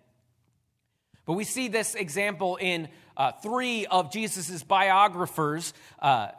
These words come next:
he, they captured that in the Gospels. And, and we're gonna look specifically at,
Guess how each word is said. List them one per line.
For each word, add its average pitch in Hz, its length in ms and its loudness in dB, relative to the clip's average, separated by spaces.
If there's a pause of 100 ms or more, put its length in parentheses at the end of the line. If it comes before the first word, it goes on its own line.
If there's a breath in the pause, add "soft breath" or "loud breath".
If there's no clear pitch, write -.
(220)
he, 165 240 -4
they 180 200 0
captured 185 440 2
that 185 260 6
in 175 280 -2 (180 loud breath)
the 170 80 -2
Gospels. 131 640 2
And, 123 160 -2 (240 loud breath)
and 143 100 -4
we're 185 100 0
gonna 196 120 4
look 185 220 4
specifically 170 760 -2
at, 151 340 4